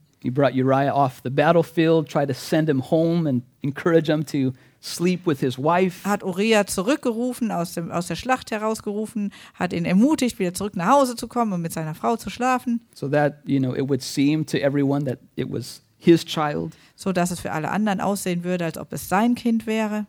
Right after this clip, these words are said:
Speaker 1: And when that didn't work,
Speaker 2: Und als das nicht funktionierte,
Speaker 1: he put these plans in Uriah's hand and sent him back to the battlefield.
Speaker 2: hat er Uriah diese anderen Pläne wieder in die Hand gedrückt und hat ihn wieder zurück aufs Schlachtfeld geschickt.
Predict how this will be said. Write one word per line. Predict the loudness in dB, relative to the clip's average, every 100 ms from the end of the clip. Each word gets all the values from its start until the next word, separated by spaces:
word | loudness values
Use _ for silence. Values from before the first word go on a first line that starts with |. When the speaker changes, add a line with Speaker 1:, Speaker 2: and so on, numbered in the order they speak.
| _
Speaker 1:
And | -4 0
when | 2
that | 2
didn't | 2 0 0
work, | 0 -2 -4 -16 -14 -6
Speaker 2:
Und | -6
als | -2
das | -2 0
nicht | 0 0
funktionierte, | 0 0 0 0 0 -2 -6 _ _ _ -10
Speaker 1:
he | -2
put | -2 0
these | -2 -4
plans | -4 0 2 2 2
in | 2
Uriah's | 2 2 0 -2 -4
hand | -4 -2 -2
and | -4
sent | -2 0 0 0
him | -2
back | 0 0 -2
to | -6
the | -4
battlefield. | 0 0 0 -4 -8 -12 -12 -16 -10 -2
Speaker 2:
hat | 2
er | 2 0
Uriah | -2 -2 0 0
diese | 0 -4 -4
anderen | -4 -2 -4 -6 -4
Pläne | 0 0 0
wieder | -2
in | -2
die | 0
Hand | 0 0
gedrückt | -4 -2 -2 -2
und | -4
hat | -2
ihn | -4
wieder | -4 -4
zurück | -4 -4 -4 -4
aufs | -6
Schlachtfeld | -4 -2 -2 -4 -6 -4 -6
geschickt. | -6 -6 -8 -16